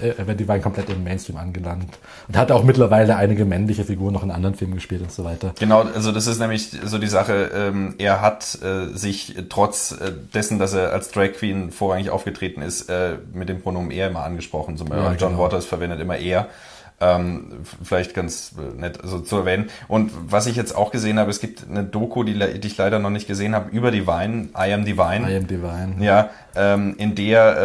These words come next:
Speaker 2: äh, wohl auch ein Bestreben von, äh, ihm, ich weiß leider seinen bürgerlichen Namen nicht.
Speaker 1: Ich glaub, Glenn Milstead.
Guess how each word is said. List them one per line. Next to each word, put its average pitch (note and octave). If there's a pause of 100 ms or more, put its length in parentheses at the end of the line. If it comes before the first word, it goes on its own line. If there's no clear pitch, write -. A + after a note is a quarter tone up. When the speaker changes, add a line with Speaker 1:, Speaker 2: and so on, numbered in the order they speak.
(180)
Speaker 2:
äh, G2+
wohl G#2+
auch G#2+
ein G2+
Bestreben A2
von, G#2
äh, F#2+
ihm, G#2+
ich -
weiß F#2+
leider G2
seinen F#2
bürgerlichen F2
Namen E2+
nicht. D2
Speaker 1:
Ich -
glaub, G#2+
Glenn G#2+
Milstead. B2